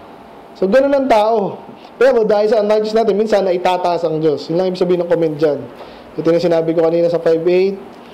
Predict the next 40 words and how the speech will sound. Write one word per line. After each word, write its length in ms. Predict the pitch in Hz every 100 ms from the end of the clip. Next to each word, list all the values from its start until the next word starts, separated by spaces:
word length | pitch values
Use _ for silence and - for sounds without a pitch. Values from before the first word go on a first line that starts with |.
| - - - - -
Then 80 | 165
sa 160 | 180
six 240 | 180 233 - 226
one, 560 | 226 233 233 233 220 - - - - -
gusto 240 | - 143 170
sinasabi 480 | 175 170 175 170
lang 160 | 185 185
ni, 320 | 180 185 185
nagpapaalam 640 | 185 160 165 170 170 170 170
na 80 |
si 160 | 175 220
Paul, 240 | 185 180
pero 480 | 180 190 175 170 170 - - - - - - -
kinokomment 640 | 214 226 220 214 220 214
niya 240 | 208 208
yung 80 | 214
isang 320 | 208 220 262
kapatid. 560 | 254 233 247 262 254 165 - - - - - - - -
Yun 100 | 160 196
lang 80 | 196
ibig 120 | 196
sabihin 280 | 196 214 214
nun, 120 | 175
"I 60 | 170
commend 320 | 185 185 185
unto 220 | 190 190
thee 160 | 175 175
Phoebe, 340 | 180 170 160
our 80 | 156
sister, 480 | 156 151 - 156 143 - - - - -
which 160 | 165
is 80 | 175
the 160 | 151 151
servant 480 | - 190 180 180 170
of 80 |
the 140 | 156 160
church, 420 | 170 170 - -
which 160 | 147 143
is 160 | 143
in 160 | 143